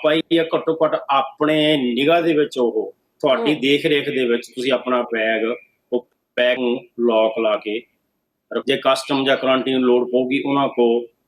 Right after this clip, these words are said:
Speaker 1: ਹੁੰਦਾ ਵੀ ਉਹ ਖੋਲ ਸਕਦੇ ਆ।
Speaker 2: ਜੀ।
Speaker 1: ਸੋ ਇਸੇ ਤਰ੍ਹਾਂ ਉਹਦੀ, ਅ, ਅ, ਸੇਫਟੀ ਵਾਸਤੇ ਵੀ ਸਾਰਿਆਂ ਦੀ
Speaker 2: ਹੂੰ।
Speaker 1: ਕੁਛ ਇੱਕ ਬੈਟਰੀਜ਼ ਹੁੰਦੀਆਂ, ਜਿੱਦਾਂ ਆਪਾਂ ਅੱਗੇ ਵੀ ਦੱਸਿਆ ਸੀਗਾ, ਉਹ ਲਗੇਜ ਦੇ ਵਿੱਚ ਨਹੀਂ ਜਾ ਸਕਦੀਆਂ।
Speaker 2: ਹੂੰ।
Speaker 1: ਸੋ ਇਹਦੇ ਬਾਰੇ ਇੱਕ ਵੱਖਰਾ ਪ੍ਰੋਗਰਾਮ ਬਾਅਦ ਚ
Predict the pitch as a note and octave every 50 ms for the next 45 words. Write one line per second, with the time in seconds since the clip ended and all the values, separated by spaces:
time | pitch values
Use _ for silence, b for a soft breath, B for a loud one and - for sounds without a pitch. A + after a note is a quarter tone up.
0 | _ - B2+ B2+ A#2+ B2 B2 B2 A#2+ A#2+ B2 B2 A#2 A#2 - B2 B2+ A#2+ - A2+
1 | G2+ - F#2+ G2+ G2 G2+ - b b b b b b - G#3 F3+ E3+ E3 F3+ F3+
2 | D#3+ - F#3+ F3+ - E3+ E3 E3+ E3+ E3+ E3 D#3+ D#3+ E3 D#3 D#3+ E3+ E3 D#3+ D#3+
3 | D#3 D3 C#3+ C#3 C3 B2 - - - - D3+ C#3 C3 C3 C3 - - - C#3+ C3+
4 | B2+ B2+ - D#3 D#3 D3+ D3+ D3+ D3+ - - - D#3 D3+ D3+ C#3 C3+ C#3+ C#3+ D3+
5 | D#3 D3+ D3+ D3 D3+ D3 - b b b b b b _ - C#3+ C#3+ C#3+ - D3+
6 | C3+ - - B2 A2+ G#2 A#2 B2+ B2+ C3 B2+ B2 C#3+ C#3+ C3 C#3 C3+ C#3+ C#3 C#3+
7 | C#3 C#3 B2+ C3+ - - B2+ A#2+ A#2 C#3 C#3 C#3+ B2 C3+ B2 - - C3 B2 A#2+
8 | C3+ B2 C3 B2 A#2+ A#2+ - - _ _ _ _ _ _ D3 D#3 D#3+ E3 D#3+ C#3+
9 | C#3 - C#3 D3 D3 C3 C#3 D3 C#3 C#3 - - A#2+ A#2+ B2+ D3 E3 E3 C3+ C3
10 | A#2 G#2+ - - G2 - - - G#2 G2+ - _ _ _ - A3+ A3+ A3 F3 F3
11 | F#3+ F#3+ G#3+ G3+ G3 G3+ G3 - - D3 B2+ C3 B2+ - E3 D#3 F3+ D#3 D#3 D#3
12 | D3+ C#3+ D3 C#3+ C#3+ C#3+ C3 B2+ C3 C#3 - -